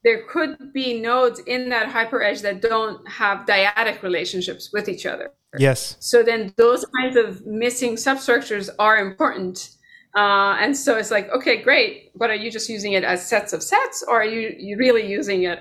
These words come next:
Speaker 1: as a hypergraph?
Speaker 2: Yeah, yeah,
Speaker 1: And
Speaker 2: yeah. Like, there could be some
Speaker 1: Yeah.
Speaker 2: kind, there could be some structure within each of these sets, essentially. No, no,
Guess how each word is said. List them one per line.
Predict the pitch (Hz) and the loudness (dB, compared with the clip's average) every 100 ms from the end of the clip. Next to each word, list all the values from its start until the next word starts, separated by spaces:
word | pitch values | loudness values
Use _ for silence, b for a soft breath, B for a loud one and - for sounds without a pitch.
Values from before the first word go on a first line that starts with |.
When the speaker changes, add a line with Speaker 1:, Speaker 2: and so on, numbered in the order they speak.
| - | -2
Speaker 1:
as | 190 190 196 | -2 0 -2
a | 185 | -4
hypergraph? | 214 185 185 185 170 - - - - _ - | -2 -2 -4 -2 0 0 -4 -10 -20 _ -2
Speaker 2:
Yeah, | 147 175 | 2 4
yeah, | 170 151 | 4 2
Speaker 1:
And | - | 2
Speaker 2:
yeah. | 123 - 127 | 0 -2 -4
Like, | 135 131 | -2 0
there | 135 | -2
could | - 131 | 0 0
be | 135 139 | 2 2
some | - 135 | 2 0
Speaker 1:
Yeah. | 123 | 0
Speaker 2:
kind, | 131 123 | -2 -2
there | 135 | -4
could | - 127 | -4 -2
be | 139 139 | 0 0
some | 143 131 | 0 0
structure | - - 135 - 120 107 | -2 0 0 0 -4 -4
within | 107 123 120 120 123 123 123 | -4 0 2 4 4 2 0
each | 123 120 - | -2 -2 -2
of | 107 | -2
these | 113 107 - - b b b b b - | 0 0 -4 -10 b b b b b -10
sets, | - 104 - | -4 -4 -6
essentially. | - 117 117 120 127 123 _ | -8 -8 -6 -8 -8 -12 _
No, | 139 135 135 | 2 4 6
no, | 127 | 2